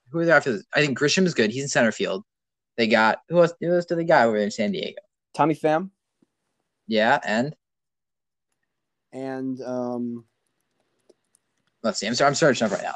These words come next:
Speaker 1: Oh, let's get this. Yeah. Uh, let's see. Let's see their depth chart. In outfield, they have, is it Will, like, a Will Myers, Grisham,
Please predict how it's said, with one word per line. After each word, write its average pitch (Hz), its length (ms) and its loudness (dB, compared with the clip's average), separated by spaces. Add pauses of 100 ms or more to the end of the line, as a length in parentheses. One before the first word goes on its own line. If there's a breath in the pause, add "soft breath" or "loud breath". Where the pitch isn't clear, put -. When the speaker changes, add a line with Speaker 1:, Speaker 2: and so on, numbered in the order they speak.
(120)
Speaker 1:
Oh, 127 280 -4
let's 135 180 -4
get - 160 -6
this. - 180 -12 (380)
Yeah. - 140 -4 (280)
Uh, 104 440 4 (720)
let's 147 100 -6
see. - 80 -6
Let's 151 180 -4
see 185 80 0
their 139 300 0
depth - 320 0
chart. - 260 -6 (1900)
In 160 220 2
outfield, 113 720 0 (180)
they 110 180 -4
have, 101 580 0 (3000)
is 113 80 -6
it 90 200 -8
Will, 107 300 -4
like, 92 260 -10
a 90 80 -6
Will 120 280 2
Myers, 123 800 2 (160)
Grisham, 123 680 2